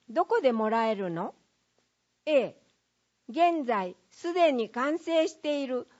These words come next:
十六地域で配布していますが、お手元にない方は、淀川区ホームページからダウンロードするか、区役所四階四十一番窓口にて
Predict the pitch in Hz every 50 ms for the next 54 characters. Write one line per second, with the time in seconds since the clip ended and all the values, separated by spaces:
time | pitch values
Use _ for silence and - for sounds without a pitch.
0 | _ _ - 202 233 302 349 359 359 349 349 349 349 339 349 - 320 320 302 262
1 | - 233 220 202 196 185 202 208 - 254 269 294 330 302 - 294 302 - - -
2 | 294 285 277 262 254 254 - - - 214 175 190 165 - - _ _ _ _ _
3 | _ _ _ _ _ _ _ _ 247 254 - 339 349 339 339 349 339 - 330 320
4 | 320 320 311 311 311 330 339 320 285 - 240 214 208 - 214 202 190 180 - -
5 | _ - _ _ _ _ _ _ 254 269 277 330 339 330 339 330 330 320 330 330
6 | - - 208 - 196 - - 277 294 320 349 349 349 339 339 - 339 320 302 277
7 | 214 220 208 - - 196 190 175 - - _ _ _ - 196 233 254 285 320 330
8 | 339 339 311 330 311 285 262 214 214 226 226 - 220 208 220 214 - - 214 -
9 | - _ _ _ _ _ _ _ _ _ - - 302 339 359 359 359 - - -
10 | 262 208 180 220 240 269 311 320 311 - 302 294 285 - - - 277 330 359 359
11 | 330 311 285 254 233 226 214 214 208 - 277 294 277 302 285 277 277 269 269 269
12 | 247 269 247 220 220 208 - 196 196 190 196 180 - 190 170